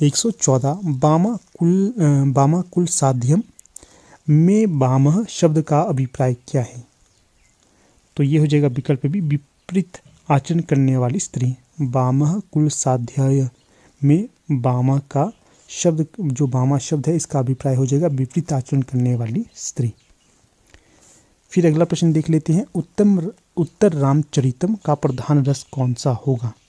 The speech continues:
तो यहाँ पर जो सही विकल्प हो जाएगा करुण रस यहाँ पर प्रधान होगा। फिर अगला प्रश्न है, नाट्य शास्त्र के प्रेरणता कौन थे?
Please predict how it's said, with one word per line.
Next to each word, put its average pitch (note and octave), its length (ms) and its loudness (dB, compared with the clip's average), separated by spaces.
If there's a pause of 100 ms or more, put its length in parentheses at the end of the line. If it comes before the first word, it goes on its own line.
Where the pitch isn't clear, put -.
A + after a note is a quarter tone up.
(2500)
तो D3+ 60 2
यहाँ B2+ 240 0
पर B2+ 180 -2
जो C3+ 120 -2
सही C3 280 0
विकल्प B2+ 360 -4
हो D3 60 2
जाएगा C3+ 260 0 (200)
करुण C3 320 2
रस C3 220 -4
यहाँ B2+ 180 -2
पर C3 140 -6
प्रधान B2+ 440 -4
होगा। A#2 320 -2 (1900)
फिर F#3 180 2
अगला F#3 180 4
प्रश्न F3 260 0
है, A3 140 0
नाट्य D3+ 540 2
शास्त्र F3 380 -2
के D#3+ 220 0
प्रेरणता C3+ 600 0
कौन B2 360 -4
थे? A#2 200 -10